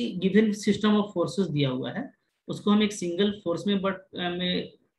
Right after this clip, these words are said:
ला, ला पाएंगे और एक सिंगल कपल में ला पाएंगे जी वेक्टर, ठीक है।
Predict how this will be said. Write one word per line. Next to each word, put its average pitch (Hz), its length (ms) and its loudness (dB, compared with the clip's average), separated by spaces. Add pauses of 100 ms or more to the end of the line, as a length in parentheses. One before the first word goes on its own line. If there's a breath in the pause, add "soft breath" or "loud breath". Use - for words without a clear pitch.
(200)
ला, 180 260 2
ला 175 160 6
पाएंगे 185 480 0 (360)
और 165 120 2
एक 180 100 0
सिंगल 175 360 0 (100)
कपल 175 280 2 (280)
में 160 140 2
ला 147 120 2
पाएंगे 147 360 0
जी 147 220 -2
वेक्टर, 131 300 -4
ठीक 226 220 -8
है। 147 160 -10